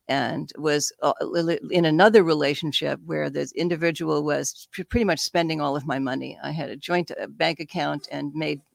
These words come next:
uh, I really wasn't making any, you know, really well, uh, thought out decisions about my life because I was drinking most of the time, even though I was working like a workaholic.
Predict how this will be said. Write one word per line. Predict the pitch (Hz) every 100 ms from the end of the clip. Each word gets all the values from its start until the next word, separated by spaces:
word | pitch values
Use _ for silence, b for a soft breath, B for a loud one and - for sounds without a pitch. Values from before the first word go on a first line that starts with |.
| _ b b b b b b
uh, | - 131 -
I | -
really | 214 262
wasn't | 233 220 196
making | 196 196
any, | 185 185
you | - - 165
know, | 180 175
really | 165 214 208 190
well, | 160 175 175 170 160 160 - 151 - _ _ _ _ _
uh, | - - -
thought | 190 180
out | 180 156 143
decisions | 160 - 170 156 147 143
about | 143 139
my | 151 131
life | 143 120 113 -
because | 151 160 104 127 - -
I | 139
was | 135 135 156
drinking | 160 151 147
most | 147 143
of | 139
the | 135
time, | 151 143
even | 143 143
though | 131 139
I |
was | 139 143
working | 156 151 131
like | 120 -
a |
workaholic. | 101 98 139 135 135